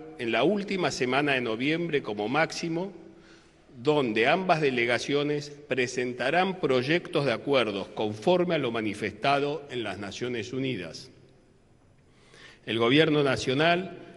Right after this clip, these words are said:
ratifica que el único compromiso es con las víctimas y el derecho de sus familiares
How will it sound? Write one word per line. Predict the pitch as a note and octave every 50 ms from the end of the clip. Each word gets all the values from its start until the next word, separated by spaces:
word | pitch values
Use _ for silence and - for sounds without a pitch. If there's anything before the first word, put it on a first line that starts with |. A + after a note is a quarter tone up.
| - - - -
ratifica | - D3 D#3+ D#3+ D3+ - E3 D#3 - G#3 F#3 C3+ - - G2+ F#2+ F#2 - - - - - - - - - - - -
que | C3 B2+
el | C#3+ F3
único | G#3 A3 G#3 G3+ G3+ - F3 D3
compromiso | D#3 C#3+ C#3+ D3 C#3+ D3+ D3+ D3+ D#3+ E3 F#3 F#3 E3+ - - F3 F3+ F3+ F3+ - -
es | C3+ B2+
con | - E3 D3 D3
las | C#3+ B2 C#3
víctimas | D3+ E3 D3+ - - - - D#3 D3+ E3+ F3+ F3+ F#3 - - - - - - - - - - -
y | A#2+ B2 B2+
el | C3 C3+ C3
derecho | C#3 D3 D#3 F3 G3 G#3+ F#3 - G3+ F3+
de | F3 D#3+
sus | - - D3+ -
familiares | - D3+ C#3+ D3 D3 D3 D3 C#3+ B2+ A2+ G2+ F#2 F2+ F2+ F2 - - -